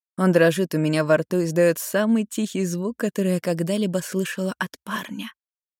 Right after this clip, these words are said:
Вбирая его еще глубже,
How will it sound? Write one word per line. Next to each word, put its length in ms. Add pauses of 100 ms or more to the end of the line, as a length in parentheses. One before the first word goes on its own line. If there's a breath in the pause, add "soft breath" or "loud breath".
(720)
Вбирая 440
его 180
еще 340
глубже, 540